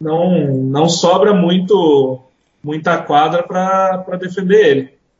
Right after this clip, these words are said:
Nosso, nosso garrafão é basicamente aí o Jason Tatum e o, e o Enes Kanter foi nesse jogo, e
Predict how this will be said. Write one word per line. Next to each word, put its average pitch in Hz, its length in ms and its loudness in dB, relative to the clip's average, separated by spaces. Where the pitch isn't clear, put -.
Nosso, 123 520 -14
nosso 131 220 -8
garrafão 139 500 -2
é 135 200 0
basicamente 147 800 -2
aí 147 160 2
o 135 220 -2
Jason 147 320 0
Tatum 143 500 0
e 135 160 -4
o, 135 420 0
e 139 120 -4
o 139 60 4
Enes 143 200 -2
Kanter - 420 -2
foi 135 100 -4
nesse 131 220 -8
jogo, 185 440 0
e 127 500 -2